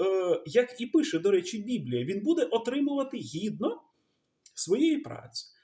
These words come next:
А священнику, думаю, деякі люди, можна ж задарма ото так присісти на вуха, і він тобі не відмовить, він тебе буде слухати.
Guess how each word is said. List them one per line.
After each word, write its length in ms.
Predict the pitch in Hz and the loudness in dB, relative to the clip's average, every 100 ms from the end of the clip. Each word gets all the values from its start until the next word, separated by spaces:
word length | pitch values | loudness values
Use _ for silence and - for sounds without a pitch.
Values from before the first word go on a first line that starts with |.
| _ _ _ | _ _ _
А 200 | 220 311 453 494 - - - | 2 2 2 -4 -10 -12 -6
священнику, 1000 | - 220 214 294 403 381 349 330 339 339 | -2 0 0 2 2 2 4 4 4 -4
думаю, 460 | 165 302 277 262 | 2 4 4 0
деякі 500 | 233 262 262 247 247 | -4 -4 -4 -4 -4
люди, 260 | 240 240 160 | -6 -2 -2
можна 360 | 214 392 240 220 | 0 0 -2 -2
ж 80 | |
задарма 460 | 170 214 220 147 120 | 2 4 4 2 -2
ото 200 | - 127 | -6 -8
так 200 | 120 - | -10 -4
присісти 540 | 240 220 214 175 - | -2 -2 -2 -2 2
на 120 | 214 349 | 4 6
вуха, 400 | 415 466 - 415 427 - _ _ _ _ | 6 6 4 -2 -4 -12 _ _ _ _
і 440 | 240 294 311 311 185 | -2 2 4 4 4
він 200 | 294 233 | 4 4
тобі 240 | 214 156 | 2 4
не 180 | 220 302 | 6 6
відмовить, 720 | 165 160 143 139 135 131 247 | 6 4 4 4 2 0 0
він 120 | 339 | 2
тебе 180 | 277 208 | 2 0
буде 240 | 160 147 143 | 0 0 0
слухати. 720 | - 135 143 143 - 202 | -4 -6 -6 -6 -8 -10